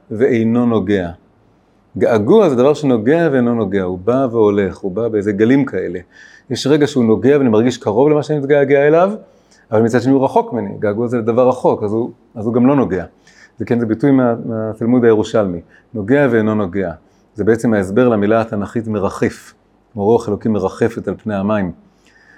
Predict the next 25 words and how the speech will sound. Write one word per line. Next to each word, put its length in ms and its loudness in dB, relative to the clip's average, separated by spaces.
אז 100 -6
מרחף 420 0
זה 100 -2
נוגע 360 2
ואינו 220 0
נוגע, 360 2
והמילה 380 4
געגוע, 760 2
שומעים 460 2
בה 360 2
את 140 -4
ה-, 800 0
את 180 -4
הדבר 1040 -2
הזה. 160 -4
אז 140 0
הרעיון 260 4
הוא 60 4
שזה 260 0
ה-, 200 0
הנקודה 440 0
הייתה 180 2
מדי 240 2
פעם 120 0
מתעוררת, 560 2